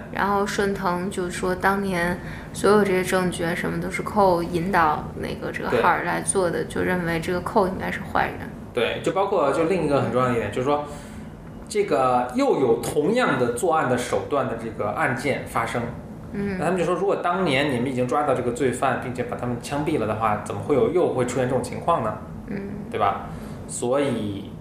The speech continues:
Speaker 2: 他们就，就整个觉得这个事情非常蹊跷，然后呢，又因为这个寇又重复又出现在作案现场。顺便说一下，就是说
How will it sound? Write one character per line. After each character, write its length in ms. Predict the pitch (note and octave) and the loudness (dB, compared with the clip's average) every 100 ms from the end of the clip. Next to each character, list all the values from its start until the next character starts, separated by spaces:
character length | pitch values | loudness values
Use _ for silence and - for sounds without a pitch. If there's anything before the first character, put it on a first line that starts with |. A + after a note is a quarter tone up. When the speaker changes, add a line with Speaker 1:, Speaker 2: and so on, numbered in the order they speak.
| - | -12
Speaker 2:
他 200 | - B2+ | -2 -2
们 120 | B2 | 0
就， 80 | A2+ - - - | -2 -4 -12 -8
就 100 | - | -6
整 180 | A#2+ - | 0 0
个 140 | D#3+ D#3 | 2 4
觉 120 | C3 | 2
得 60 | |
这 60 | C3 | 2
个 60 | B2+ | 2
事 160 | C#3+ | 0
情 100 | A#2 | -2
非 60 | A#2+ | 0
常 140 | B2+ | 0
蹊 260 | B2 - D#3 | 0 -4 -6
跷， 140 | C3+ F2 C#2+ - | -6 -6 -8 -6
然 120 | A#2 A2+ | -4 -2
后 60 | |
呢， 100 | B2 | 0
又 160 | B2+ B2+ | 0 2
因 160 | B2+ | 0
为 260 | C3 C3 C3 - - - - - - - - | 0 0 -4 -10 -14 -14 -14 -14 -14 -14 -6
这 120 | C3 | -4
个 220 | A#2 A2 | 2 2
寇 360 | G#2 - C3 A#2+ | 2 2 2 4
又 420 | B2 A2+ G#2+ - - | 4 4 2 -4 -6
重 180 | B2+ B2+ | -2 0
复 140 | D3+ | 2
又 120 | B2+ | 2
出 160 | A#2+ C#3+ | 2 0
现 180 | D3 B2+ | 2 2
在 60 | |
作 140 | A#2+ A#2+ | 2 2
案 80 | A#2 | 0
现 140 | B2+ | -2
场。 120 | G2+ | -2
顺 140 | G2+ F3+ | 0 2
便 100 | C3+ | 2
说 140 | E3 | 4
一 20 | |
下， 120 | E3 B2+ | 4 4
就 100 | B2+ | 2
是 60 | |
说 200 | C#3+ D3 | 2 0